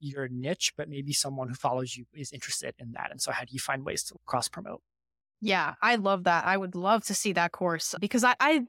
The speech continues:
Speaker 2: I think it's best to highlight other people 'cause you're not gonna be perfect at everything.
Speaker 1: Yeah.
Speaker 2: And some people are really great at, you know, I'm not a teacher, but Milo's a teacher. So he can speak better to the needs and wants of a teacher who's trying to use Notion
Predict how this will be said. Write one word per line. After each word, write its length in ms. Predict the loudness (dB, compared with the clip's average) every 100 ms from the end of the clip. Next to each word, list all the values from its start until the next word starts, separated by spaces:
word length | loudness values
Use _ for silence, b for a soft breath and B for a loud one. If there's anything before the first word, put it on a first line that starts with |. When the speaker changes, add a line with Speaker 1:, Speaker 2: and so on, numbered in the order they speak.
| -2
Speaker 2:
I 100 | 2
think 200 | 4 4
it's 160 | 2
best 320 | 2 2 2 0
to 60 |
highlight 420 | 2 2 4 4
other 180 | 2 -2
people 340 | -2 -6 -6 -10
'cause 220 | -8 -8 _
you're 100 | 2
not 160 | 2 2
gonna 140 | 0
be 100 | 0
perfect 400 | -2 -6 -6 -2
at 80 | -2
everything. 480 | 0 -2 2 2 2 -6 _ -12
Speaker 1:
Yeah. 120 | -4 0
Speaker 2:
And 100 | 2
some 160 | 2
people 280 | 2 0 2
are 80 | 2
really 260 | 2 0
great 260 | 2 2 4
at, 120 | 2
you 80 | -2
know, 80 | -2
I'm 120 | 2
not 140 | 2
a 60 | 2
teacher, 420 | -4 -8 -8 -10
but 140 | -8 0
Milo's 380 | 4 4 4 0
a 40 |
teacher. 400 | 0 0 0 -2
So 260 | 2 4 4
he 200 | 4 4
can 320 | 6 6 6 2
speak 400 | 0 2 2 2
better 280 | 4 4
to 180 | 2 0
the 80 | 0
needs 320 | 0 0 0
and 140 | 0 0
wants 280 | 2 2 0
of 120 | -8
a 40 |
teacher 580 | -8 -6 -2 0 0 -2
who's 160 | -4 -2
trying 220 | 0 -2
to 60 | -2
use 180 | -4 -6
Notion 400 | -6 -4 -6